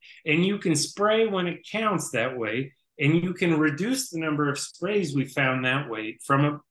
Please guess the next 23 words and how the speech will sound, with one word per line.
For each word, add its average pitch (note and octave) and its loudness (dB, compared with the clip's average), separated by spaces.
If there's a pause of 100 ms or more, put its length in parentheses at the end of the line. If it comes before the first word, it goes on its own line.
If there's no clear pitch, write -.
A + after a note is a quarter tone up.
from F3+ 0
a, F3 -4 (360)
you D#3+ -2
know, A#2+ 2
every E3 2
month, D#3 4 (180)
twelve D3 -2
per B2 -4
year, A2 -6 (380)
down G3 4
to G#3 0
maybe G3 -2 (500)
four G3 4
or A#2+ -6
five F#3 2 (140)
well-placed D3 0
sprays C3 0
during B2+ -4
the A2+ -4
year A#2 -2
when C3+ 4
it C3+ 4
really E3 2